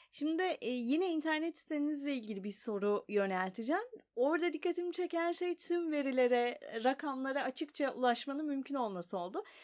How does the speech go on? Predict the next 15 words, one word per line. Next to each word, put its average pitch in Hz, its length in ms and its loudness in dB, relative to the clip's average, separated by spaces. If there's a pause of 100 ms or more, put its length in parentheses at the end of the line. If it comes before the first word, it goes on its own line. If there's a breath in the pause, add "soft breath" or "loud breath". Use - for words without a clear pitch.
(120)
Tabii 302 180 2
ki 320 100 -4
sizin 302 280 0
sektörünüzün 269 760 0
gerekliliklerinden 247 1080 2
bir 247 100 -8
tanesi 220 500 -2
ama, 359 300 0 (340 soft breath)
e, 233 200 4
bu 294 120 4
anlamda 466 400 2
şunu 359 300 -2
düşündüm. 214 400 -4
Yani 233 300 0
dijital, 320 560 0